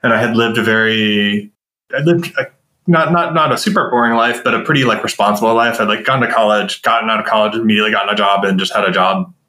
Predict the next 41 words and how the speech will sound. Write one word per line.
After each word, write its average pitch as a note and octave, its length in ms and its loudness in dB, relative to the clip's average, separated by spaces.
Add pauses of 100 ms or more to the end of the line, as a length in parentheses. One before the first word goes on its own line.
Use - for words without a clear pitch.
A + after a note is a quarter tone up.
(160)
forever, G2+ 560 2
and G#2 140 0
never G2+ 220 0
done, G2 280 0
like, F#2 200 -2 (340)
I A2+ 60 0
never G#2 200 2
backpacked G2 520 0
around G2 220 2
Europe G2+ 360 0
or, G2+ 100 0
like, F#2+ 260 -2
did G#2 160 0
any G2 200 2
big G2 320 0 (340)
things G#2+ 240 2
like G2 160 0
that. G2+ 440 0
And, G2 220 0
um, F2+ 380 0 (140)
so B2 180 0
at - 80 0
that D3+ 240 0
point, C#3+ 340 2
I A#2 120 2
was, A2 120 -2
yeah, C3 80 2
I A2+ 40 2
was G#2+ 100 0
getting A#2+ 160 2
ready A#2+ 100 2
to A2 80 -6
turn A#2 140 -2
thirty, A#2+ 300 2
and G#2+ 120 2
I G#2 60 2
was G2+ 120 2
looking A2 200 0
at, A2 40 2
like, G#2 120 0
the, G#2 180 -6